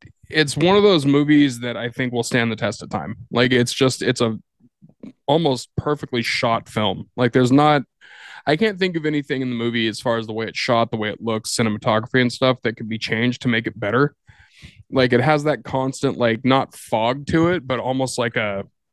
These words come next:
like a cold darkness to the look,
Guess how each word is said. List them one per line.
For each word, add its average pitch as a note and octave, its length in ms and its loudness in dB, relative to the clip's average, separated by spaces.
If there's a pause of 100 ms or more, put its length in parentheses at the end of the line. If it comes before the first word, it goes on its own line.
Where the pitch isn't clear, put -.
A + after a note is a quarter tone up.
(960)
like D3 220 0
a C3 80 -6
cold D#3 380 4
darkness B2 480 -2
to - 180 -8
the A2+ 100 0
look, G#2 340 -4